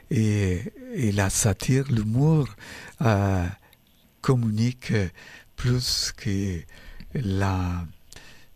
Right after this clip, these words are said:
euh, que l'accusation, que la culpabilité. Euh, je pense que on, on est capable de réfléchir et de, et de, et de prendre des mesures de comportement,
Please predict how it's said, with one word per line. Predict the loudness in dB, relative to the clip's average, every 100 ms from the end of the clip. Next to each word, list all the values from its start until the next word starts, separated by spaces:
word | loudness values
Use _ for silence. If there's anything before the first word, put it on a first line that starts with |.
| -10
euh, | -10 -8 -10 -10 -10 -6
que | -2
l'accusation, | -2 -2 0 0 0 -2 -2 -4 -10 -20 -20 -20 -16
que | -6 -4 -2
la | -2 -2 -6 -6
culpabilité. | -4 0 0 0 -2 -2 -4 -6 -18 -18 -4
Euh, | 0 0
je | -2
pense | -2 0 0 0
que | 0 0 -4 -12 -20 -14 -8
on, | -4 -2 -4 -4 -10 -16
on | -16
est | -4
capable | 0 2 2 2
de | 0
réfléchir | 0 -4 -6 -4 0 0 0
et | -2
de, | -6 -14 -20 -20 -20 -20 _ -4
et | -2
de, | 0 0 0 0 -2 -6 -12 -20 -20 -20 -20 -20 -20 -20 _ -18 -18 -20 -20 _ _ _ -18 -4
et | -2
de | 0 0
prendre | 0 0
des | 2
mesures | 0 0 -2 -4 -2
de |
comportement, | -2 -2 -2 -2 0 0 -2